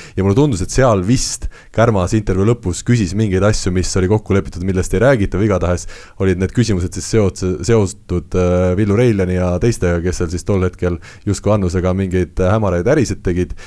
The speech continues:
Ja mulle tundub, et see vimm oli justkui sealt sees. Teine küsimus, äh, kuidas see siis nii suure, suurde pilti läks, oli see, et see pealkiri just, mis seal E R R-is oli ja kuuldavasti siis ka teistesse kanalitesse edasi läks, et, äh,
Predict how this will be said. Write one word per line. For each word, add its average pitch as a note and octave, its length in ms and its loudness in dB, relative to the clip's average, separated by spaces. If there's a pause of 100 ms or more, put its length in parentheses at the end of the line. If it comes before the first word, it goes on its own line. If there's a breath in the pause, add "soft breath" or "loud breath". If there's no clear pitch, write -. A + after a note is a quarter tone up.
(220 loud breath)
Ja F2+ 80 0
mulle G2 160 2
tundub, A#2+ 320 2
et F#2 80 -2
see G2 160 -2
vimm C3 400 2
oli F#2 140 4
justkui A2 260 0
sealt D#3+ 240 2
sees. F2 240 -2 (320 loud breath)
Teine D3+ 240 4
küsimus, F#2+ 640 -2
äh, F2+ 220 2 (100)
kuidas A#2+ 240 2
see G2 140 -8
siis F2 180 -8
nii G#2 160 -2
suure, A#2 220 2 (100)
suurde A2+ 240 2
pilti G#2 400 0
läks, - 320 -2
oli F2+ 160 0
see, C3+ 240 4
et - 160 -4
see - 80 -2
pealkiri G#2+ 640 2
just, F2 260 -2
mis E2+ 140 -2
seal F#2 100 0
E G#2 140 4
R F#2+ 100 2
R-is F#2 160 0
oli A#2+ 220 4
ja E2+ 100 2 (320 loud breath)
kuuldavasti F2+ 460 0
siis - 100 -8
ka A#2 80 -4
teistesse G2+ 500 0
kanalitesse F2+ 600 -2 (260 loud breath)
edasi B2+ 400 2
läks, - 240 -4 (240 loud breath)
et, F#2+ 320 0
äh, F#2 400 2